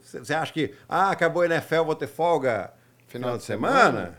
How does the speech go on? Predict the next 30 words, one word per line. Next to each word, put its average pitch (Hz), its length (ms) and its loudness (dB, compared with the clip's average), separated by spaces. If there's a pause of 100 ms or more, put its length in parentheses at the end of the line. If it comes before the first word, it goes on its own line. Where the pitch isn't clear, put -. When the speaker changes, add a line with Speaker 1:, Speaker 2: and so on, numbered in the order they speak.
Speaker 1:
Não - 80 -16
vai - 160 -8
ter, - 160 -6
não. 208 640 -4
Speaker 2:
Eu 120 80 -12
tô 190 160 -10
em 247 120 -6
dois 160 480 -4
aí 113 180 -8
no 107 120 -14
sábado. 92 600 -10
Tô 117 120 -16
no 113 60 -8
Speaker 1:
É. 120 80 -8
Speaker 2:
primeiro 147 360 -6
e 220 40 -8
no 214 100 -6
último. 131 400 -12 (1160)
Você - 160 -12
é, 208 340 -10
Speaker 1:
Ah. - 80 -16
Speaker 2:
você, 247 160 -16 (180)
você - 160 -16
é 202 240 -10
perninha, 135 600 -10
só - 200 -14
tá - 220 -2
no 339 80 -6 (160)
último. 392 80 -6
Speaker 1:
<laughs> - 1600 0